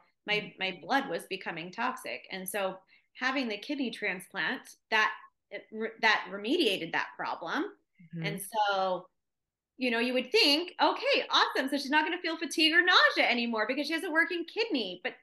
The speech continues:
Speaker 1: that didn't happen for me.
Speaker 2: Mm-hmm.
Speaker 1: I continued to feel that fatigue and nausea, even though I have a new organ that's helping.
Speaker 2: Yeah.
Speaker 1: And so I was like,
Speaker 2: Yeah.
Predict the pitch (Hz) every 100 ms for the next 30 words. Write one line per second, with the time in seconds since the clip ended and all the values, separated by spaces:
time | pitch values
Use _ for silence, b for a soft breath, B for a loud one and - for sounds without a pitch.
0 | _ - 240 - 339 370 285 247 359 196
1 | 180 185 139 104 98 _ - 175 - 156
2 | 147 143 208 233 254 240 - 294 294 233
3 | 233 294 320 226 170 - 208 226 214 -
4 | 196 202 254 320 208 190 - 240 233 220
5 | 208 233 208 214 - _ _ - 202 247
6 | 247 262 - 277 294 190 156 165 185 -
7 | - 294 156 143 139 202 208 190 180 -
8 | 220 214 185 143 -